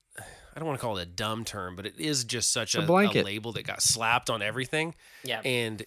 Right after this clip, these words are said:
Speaker 1: it didn't really apply most of the time. Um, 'cause I'm always like, if this is an emo band, then why is, like, not OK Go? Like, 'cause that's
Speaker 2: Ugh.
Speaker 1: You know, in the same vein of a,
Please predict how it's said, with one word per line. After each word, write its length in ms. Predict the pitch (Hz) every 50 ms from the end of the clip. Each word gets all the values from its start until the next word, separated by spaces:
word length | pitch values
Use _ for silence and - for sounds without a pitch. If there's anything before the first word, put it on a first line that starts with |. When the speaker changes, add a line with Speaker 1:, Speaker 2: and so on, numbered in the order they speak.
| _ - -
Speaker 1:
it 160 | 127 - -
didn't 220 | 175 165 120 101
really 180 | 101 98 90 82
apply 400 | 78 - - 110 98 92 87 82
most 240 | 85 82 82 - -
of 60 | -
the 20 | -
time. 360 | 104 98 92 92 92 92 - -
Um, 640 | - 107 101 95 90 87 90 90 90 90 - - - -
'cause 140 | 135 127 139
I'm 80 | 143 160
always 180 | 156 147 131
like, 160 | 131 123 113 -
if 240 | 135 117 113 113 117
this 360 | 143 180 208 208 - - - - _ _ -
is 160 | 135 127 113 127
an 60 | 113
emo 280 | 110 113 113 107 104
band, 320 | 95 101 104 104 107 104 107
then 140 | 113 113 117
why 220 | 117 120 131 143
is, 200 | 143 131 113 117
like, 240 | 120 113 110 - -
not 400 | 113 117 113 113 113 110 - - _ _ -
OK 340 | - 131 123 - - 120 107
Go? 360 | 95 104 104 95 80 80 - - _ _ _ _ _ _ _ _ _ -
Like, 220 | 110 110 - _ -
'cause 200 | - 135 113 104
that's 520 | 107 131 117 117 110 - - - - - -
Speaker 2:
Ugh. 240 | 104 104 107 104 - - - - _ _ _ _ _ _ _ -
Speaker 1:
You 160 | - - 156
know, 80 | 139 117
in 140 | 123 160 170
the 80 | 160
same 380 | 139 - - 160 165 190 196 160
vein 480 | 120 117 123 143 175 151 98 95 98 -
of 180 | - 131 123
a, 120 | 131 120